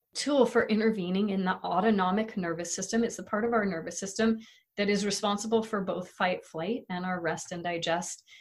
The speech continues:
system, which plays a role in that immobilization response to, um,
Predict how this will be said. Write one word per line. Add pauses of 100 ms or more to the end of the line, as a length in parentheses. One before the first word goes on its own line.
(120)
system,
which
plays
a
role
in
that (100)
immobilization
response
to,
um,